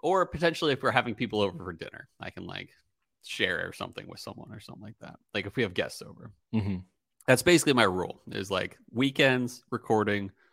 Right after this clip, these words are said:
Speaker 1: or guests. And,
Speaker 2: And
Speaker 1: um,
Speaker 2: Cole has
Speaker 1: and
Speaker 2: had
Speaker 1: that's actually
Speaker 2: people,
Speaker 1: done me really
Speaker 2: Cole has
Speaker 1: well.
Speaker 2: done,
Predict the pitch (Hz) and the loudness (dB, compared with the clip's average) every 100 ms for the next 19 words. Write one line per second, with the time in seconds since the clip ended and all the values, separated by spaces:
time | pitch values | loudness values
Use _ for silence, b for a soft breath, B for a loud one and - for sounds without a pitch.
0 | _ _ _ - 101 98 95 87 - - | _ _ _ -2 0 2 -2 -4 -12 -12
1 | - - _ _ _ _ _ _ 101 107 | -18 -20 _ _ _ _ _ _ -4 0
2 | 104 101 101 98 98 92 117 101 95 92 | 0 0 -2 -4 -6 -2 0 0 0 4
3 | 165 165 131 139 - 147 151 151 202 190 | 6 8 8 6 6 0 4 4 6 6
4 | 160 185 196 196 123 123 147 | 8 12 12 12 8 8 6